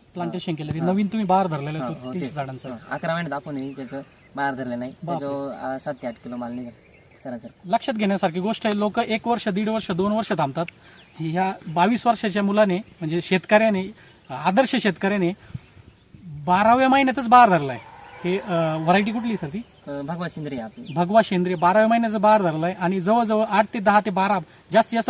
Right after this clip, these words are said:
Speaker 1: पंधरा किलोपर्यंत माल निघतोय त्या झाडाचा. म्हणजे विचार करा, त्या झाडाची सुरुवातीपासून ते आत्ता बहार धरण्यापर्यंत त्यांनी निगा किती ठेवली असेल. बागेचं पाण्याचं नियोजन कसं केलं पाहिजे, तुम्हाला काय वाटतं?
Speaker 2: अ, पाण्याचं आपण पहिले, पहिलं पाणी आपण या सात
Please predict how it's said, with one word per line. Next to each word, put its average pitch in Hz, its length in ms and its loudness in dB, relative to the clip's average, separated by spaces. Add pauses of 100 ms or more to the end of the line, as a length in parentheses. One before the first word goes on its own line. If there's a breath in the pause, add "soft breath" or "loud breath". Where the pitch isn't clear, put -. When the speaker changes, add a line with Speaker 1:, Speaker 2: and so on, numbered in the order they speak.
(120)
Speaker 1:
पंधरा 247 220 6
किलोपर्यंत 202 480 0
माल 190 200 2
निघतोय 175 260 -2
त्या 143 140 -6
झाडाचा. 123 320 -6
म्हणजे - 440 -6
विचार 226 260 2
करा, 226 160 4
त्या 220 140 -2
झाडाची 196 580 0 (480 loud breath)
सुरुवातीपासून 226 580 0
ते 220 120 0
आत्ता 220 340 0
बहार 202 260 4
धरण्यापर्यंत 180 460 0
त्यांनी 208 400 -4 (140)
निगा 202 360 4
किती 214 220 -4
ठेवली 165 220 0
असेल. 190 280 -2 (100)
बागेचं 214 340 -4
पाण्याचं 247 440 -2
नियोजन 247 220 0
कसं 214 200 -4
केलं 151 160 -6
पाहिजे, 151 200 -8
तुम्हाला 151 260 -8
काय 127 80 -8
वाटतं? - 540 -8
Speaker 2:
अ, - 20 -2
पाण्याचं 196 400 0
आपण 208 180 -2
पहिले, 185 520 2
पहिलं 196 300 -2
पाणी 170 220 0
आपण 170 260 -2
या 139 200 -2
सात 147 160 -4